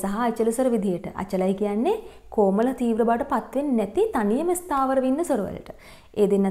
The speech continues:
තමයි සා සහ පා. අර කළු යතුරු බවට පත් වුණු චල ස්වර ටික තමයි රීගා මාධානී කියන ස්වර ටික. ඒ වගේම අපි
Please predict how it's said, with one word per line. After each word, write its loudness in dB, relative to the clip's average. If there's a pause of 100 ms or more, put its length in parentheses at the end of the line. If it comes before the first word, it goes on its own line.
තමයි 2 (580)
සා -2 (140)
සහ -2 (160)
පා. 0 (460)
අර -2 (120)
කළු 2
යතුරු 2
බවට 4
පත් -2
වුණු 2 (640)
චල 6 (120)
ස්වර 2
ටික -2
තමයි -2 (120)
රීගා 2 (120)
මාධානී -2
කියන -6
ස්වර 0
ටික. -12 (600)
ඒ 6
වගේම 6
අපි 6